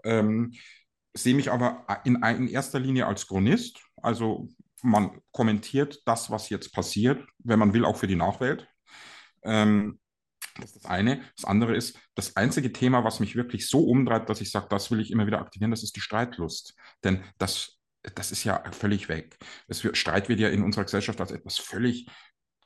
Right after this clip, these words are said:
Destruktives betrachtet. Aber das ist eigentlich die, das Granulat der Demokratie, wenn man so möchte. Es wird gestritten. Und ich muss auch nicht immer, ähm, die Meinung des anderen richtig finden. Aber darum zu streiten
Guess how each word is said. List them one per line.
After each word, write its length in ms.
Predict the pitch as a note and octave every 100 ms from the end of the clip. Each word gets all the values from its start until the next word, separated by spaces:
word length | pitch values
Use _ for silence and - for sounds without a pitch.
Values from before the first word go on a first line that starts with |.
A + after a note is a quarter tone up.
| _ _
Destruktives 880 | F#2+ - - F#2+ - A2+ C#3 B2+ -
betrachtet. 600 | G2 - D2+ - - D#2+
Aber 140 | - G#2
das 160 | G#2+
ist 160 | B2 -
eigentlich 500 | F2 G2+ B2+ A#2+ -
die, 320 | B2+ A2+ F2+ G2+ F#2+ D#2+ G#2+
das 160 | A2+ -
Granulat 480 | G#2+ A2 G#2+ G#2+ B2
der 80 | B2
Demokratie, 600 | A2+ G#2+ G#2 G#2 D3 D3
wenn 120 | G2+
man 120 | F2+
so 120 | E2
möchte. 480 | D#2+ D#2 - E2+ D#2+ - - -
Es 180 | - G2+
wird 180 | A#2 -
gestritten. 600 | A2 - B2 G2+ D#2 - - -
Und 100 | G#2+
ich 100 | G2+
muss 160 | C#3 C#3+
auch 160 | A#2+
nicht 160 | A#2 B2
immer, 420 | B2 B2 A#2+ B2 - - _
ähm, 360 | - G#2 G2+ -
die 80 | A#2
Meinung 320 | F#2+ G#2 A#2+
des 140 | A#2
anderen 280 | - A2 G#2
richtig 320 | G#2 D#3 -
finden. 200 | - E2+
Aber 180 | - F#2+
darum 400 | F#2 G#2 A2 G2+
zu 100 | -
streiten 720 | F#2 - G2+ E3+ - E2 D#2+